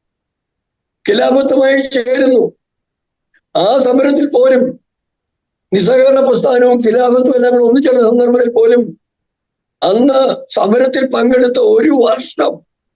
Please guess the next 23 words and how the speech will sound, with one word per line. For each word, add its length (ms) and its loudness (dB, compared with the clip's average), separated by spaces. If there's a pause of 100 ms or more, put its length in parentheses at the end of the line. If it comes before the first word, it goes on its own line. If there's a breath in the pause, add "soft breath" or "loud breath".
(600)
ജയിൽവാസം 600 2
അനുഭവിച്ച 380 2
ഡോക്ടർ 320 0
ജി, 100 -4 (1400 soft breath)
ആ 20 -2 (160)
ഒരു 120 2 (100)
വർഷത്തെ 500 0
ജയിൽവാസം 520 2
കഴിഞ്ഞ് 320 2 (1200)
തിരിച്ചിറങ്ങുന്ന 640 2
ഡോക്ടർ 280 2
ജിയെ 160 0 (100)
സ്വീകരിക്കാൻ 540 0 (100)
വേണ്ടി 220 2 (960)
ആ 100 -2 (140)
സ്വീകരണ 420 0 (120)
സമ്മേളനത്തിൽ 520 0 (100)
പങ്കെടുത്ത 440 0 (1000)
ഒരു 200 0
മഹാന്റെ 460 2
പേര് 280 2
ഞാൻ 200 2
പറയാം, 320 0